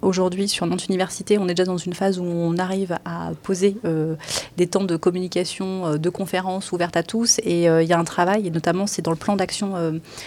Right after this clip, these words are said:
de l'établissement, hein, qui a été, euh, mis en place depuis mai deux mille vingt et un, qui pose, euh, bah, un cursus, en tout cas des modules de formation obligatoires, euh, sur ces questions-là.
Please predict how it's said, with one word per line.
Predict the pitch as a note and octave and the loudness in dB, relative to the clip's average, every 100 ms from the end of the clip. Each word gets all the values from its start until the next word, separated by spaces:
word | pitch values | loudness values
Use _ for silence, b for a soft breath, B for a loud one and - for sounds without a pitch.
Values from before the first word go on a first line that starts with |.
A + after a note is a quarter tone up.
| B - | B -6
de | F#3 | -2
l'établissement, | F#3 F3+ F#3 - A#3 | 0 0 0 2 4
hein, | G3 | 2
qui | G#3 | 0
a | |
été, | E3+ - D#3+ | -2 0 2
euh, | E3 D#3+ E3 B B | 4 4 0 B B
mis | F3+ F3+ | -2 0
en | |
place | F3 F3+ F3 | 2 0 0
depuis | D#3 - | -4 -2
mai | F3+ | 2
deux | F#3+ | 4
mille | F#3+ F3+ | 4 2
vingt | E3+ F#3+ | 0 0
et | |
un, | G#3 | -2
qui | - | -2
pose, | - G#3 G#3 E3+ | 0 4 4 2
euh, | D#3+ E3 D#3+ E3 D#3+ - | 0 2 0 0 -2 -6
bah, | - D3+ F#2+ G#2 | -6 -4 -4 -2
un | G2 | -4
cursus, | - F#3 - F3+ - | -4 -4 -4 -6 -4
en | |
tout | D#3+ | 0
cas | - F3+ | 4 4
des | F3 | 6
modules | E3+ F3+ G3 | 4 4 2
de | |
formation | - F3+ E3+ - | 2 0 0 0
obligatoires, | F#3+ F3+ F3 E3 E3 - - | 0 2 0 2 0 0 -2
euh, | F3 E3 D#3+ | 2 2 2
sur | E3 G3 | 0 -2
ces | - | -2
questions-là. | F#3+ F#3 F#3 F3+ | -2 -2 -2 -2